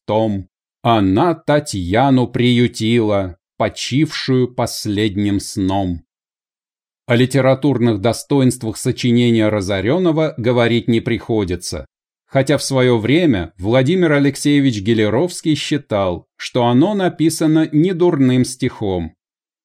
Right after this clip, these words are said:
Да и не это главное. Главное здесь, что в продолжении и окончании Разоренов показывает,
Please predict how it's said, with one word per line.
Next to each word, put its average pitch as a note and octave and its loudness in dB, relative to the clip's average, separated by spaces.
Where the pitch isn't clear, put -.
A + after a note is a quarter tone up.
Да G2 0
и A3 2
не G3+ 0
это F#3+ -4
главное. F2+ -2
Главное B2+ 2
здесь, C3 2
что - -4
в - -14
продолжении C3+ 2
и D3 -2
окончании C3 0
Разоренов C3 0
показывает, D3 -2